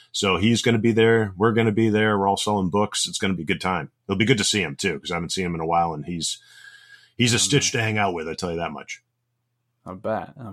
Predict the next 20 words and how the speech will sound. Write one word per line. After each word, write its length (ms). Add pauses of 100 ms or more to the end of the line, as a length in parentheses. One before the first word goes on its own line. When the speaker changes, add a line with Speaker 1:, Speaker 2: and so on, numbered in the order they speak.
Speaker 2:
bet. 240
That's 300
awesome, 360
man. 220 (140)
Super 400
cool. 420 (400)
Uh, 160
well, 160
again, 560
Dave 420
Kahn, 520
uh, 200
Kann, 320 (360)
uh, 260
thank 300
you 240
so 340
much 320
for 140
your, 320